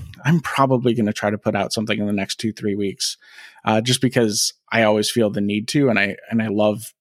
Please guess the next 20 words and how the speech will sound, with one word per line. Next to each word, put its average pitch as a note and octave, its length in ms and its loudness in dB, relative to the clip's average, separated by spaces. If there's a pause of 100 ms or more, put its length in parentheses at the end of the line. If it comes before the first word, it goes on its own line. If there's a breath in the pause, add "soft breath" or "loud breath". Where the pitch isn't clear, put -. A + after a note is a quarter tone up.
putting A2 300 -2
out G2 240 -4
good A2 140 0
episodes. F3+ 640 -2 (760)
But - 400 2
if C3+ 140 0
I C3 80 4
don't, C#3 340 2
just C3+ 220 -2
know A#2+ 140 4
that A2+ 140 2
I'm A2 120 0
working A2 240 -4
on G#2+ 80 -2
my G#2+ 100 0
book. C#3+ 240 0
The C3 60 -8
podcast A#2+ 400 -2
is A2 120 -8
not G#2+ 180 -6